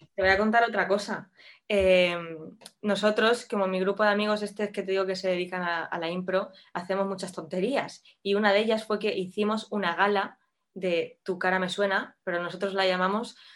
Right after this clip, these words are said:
Tu cara no me suena ni me va a sonar en la puta vida, con per-, <laughs> con perdón por el taco. Y cada uno se eligió sus varios artistas y entonces yo ahí hice de la Rosalía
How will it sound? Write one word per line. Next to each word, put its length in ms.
Tu 140
cara 220
no 140
me 140
suena 320
ni 100
me 80
va 80
a 40
sonar 300
en 100
la 160
puta 200
vida, 340
con 180
per-, 100
<laughs> 280
con 200
perdón 300
por 120
el 180
taco. 400
Y 480
cada 240
uno 200
se 120
eligió 320
sus 160
varios 260
artistas 600
y 60
entonces 240
yo 240
ahí 280
hice 320
de 280
la 140
Rosalía 580